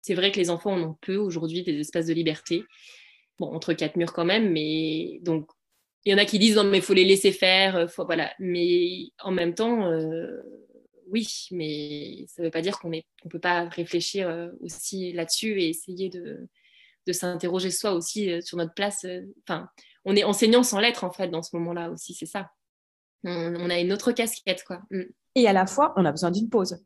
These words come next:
Speaker 2: Enfin, je veux dire, ça,
Speaker 1: Oui,
Speaker 2: c'est un
Speaker 1: ça,
Speaker 2: fait.
Speaker 1: c'est sûr. Non, mais c'est sûr. Mm.
Speaker 2: Donc, c'est difficile, je trouve, ce moment aussi, parce que c'est un moment où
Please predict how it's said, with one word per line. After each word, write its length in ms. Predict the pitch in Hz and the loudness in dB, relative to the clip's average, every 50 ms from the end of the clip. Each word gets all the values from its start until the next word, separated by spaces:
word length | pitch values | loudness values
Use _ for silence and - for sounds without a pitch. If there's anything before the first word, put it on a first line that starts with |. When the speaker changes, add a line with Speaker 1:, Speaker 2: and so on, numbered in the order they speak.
| _ _ _ - | _ _ _ -2
Speaker 2:
Enfin, 120 | - 190 170 | 0 0 0
je 80 | - | 0
veux 60 | 185 | 0
dire, 200 | 170 208 254 254 | 2 2 2 2
ça, 160 | - - 247 254 | 4 4 6 6
Speaker 1:
Oui, 80 | 269 | 6
Speaker 2:
c'est 120 | 233 196 190 | 4 4 2
un 100 | 185 214 | 2 4
Speaker 1:
ça, 80 | 240 | 4
Speaker 2:
fait. 140 | 254 226 208 | 6 6 6
Speaker 1:
c'est 300 | 226 - - - - - | 6 6 4 4 6 4
sûr. 80 | 339 - - - - - _ - - - - 320 - | 4 4 2 -8 -16 -20 _ -20 -18 -16 -12 -4 2
Non, 100 | 277 262 | 2 4
mais 100 | 226 214 - _ - | 4 4 0 _ -4
c'est 160 | - 220 220 | -4 -2 -2
sûr. 200 | - - 254 233 - | -2 -2 -4 -4 -4
Mm. 140 | - 208 190 190 _ _ _ _ - | -4 -6 -6 -6 _ _ _ _ 0
Speaker 2:
Donc, 140 | 202 196 196 | 0 2 2
c'est 120 | - 202 | 2 0
difficile, 520 | 196 196 220 - - 339 330 - 262 247 | 0 -2 -2 0 0 2 2 2 0 0
je 100 | 220 226 | 0 0
trouve, 240 | 214 220 - 226 208 | -2 0 -2 -2 -2
ce 140 | 208 - 226 | 0 2 4
moment 340 | 214 208 208 208 214 220 214 | 4 4 4 4 4 4 2
aussi, 280 | 214 208 - - 240 | 2 0 -2 -2 -2
parce 240 | - 214 208 196 - | 0 0 0 0 0
que 360 | - 214 202 202 196 190 185 | 0 2 4 4 6 6 4
c'est 160 | 185 190 - 202 | 4 2 2 2
un 80 | 185 | 2
moment 280 | 185 185 196 240 277 269 | 4 4 4 4 4 4
où 260 | 226 190 - - - | 4 2 -2 -6 -12